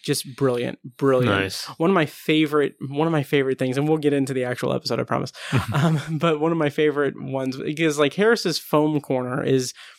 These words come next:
Speaker 1: where he has, like, these brief, um, uh, train of thought, kind of conscious, uh, like, stream of consciousness kind of jokes that he, he kind of has, like, a dra-, like, drafts for or whatever.
Speaker 2: Mm-hmm.
Speaker 1: So one of his jokes was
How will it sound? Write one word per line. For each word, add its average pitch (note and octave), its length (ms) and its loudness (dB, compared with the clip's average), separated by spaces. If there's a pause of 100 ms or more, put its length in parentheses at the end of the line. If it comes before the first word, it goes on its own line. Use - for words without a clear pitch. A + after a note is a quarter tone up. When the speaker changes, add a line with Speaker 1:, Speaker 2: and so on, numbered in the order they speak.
(140)
Speaker 1:
where D3 180 2
he D3+ 140 -2
has, D#3+ 260 0
like, C#3+ 160 0
these C3+ 200 -2
brief, D3+ 680 -4 (400)
um, A#2+ 600 0 (880)
uh, C3+ 440 0 (100)
train D#3+ 300 2
of D3 80 0
thought, C#3 420 2
kind C3+ 180 -2
of C3 80 -8
conscious, C#3 480 -4
uh, C#3+ 160 0
like, C#3 220 0 (100)
stream D3+ 300 0
of C3 80 -4
consciousness C#3 460 -2
kind C3+ 180 -2
of B2+ 80 -8
jokes C3 420 0
that C3 140 0
he, C#3+ 100 -2 (400)
he C#3 600 0
kind D3 160 2
of C#3 80 0
has, D3 200 0
like, C#3 140 0
a C#3+ 40 0
dra-, C#3+ 320 -2
like, C3+ 260 -4
drafts C3 420 0
for C#3 280 -4
or C#3 120 -2
whatever. C#3 360 -2 (300)
Speaker 2:
Mm-hmm. A#2 260 -2
Speaker 1:
So D3 580 4
one D#3+ 260 2
of F3 140 2
his C#3+ 200 0
jokes D3+ 280 0
was - 200 0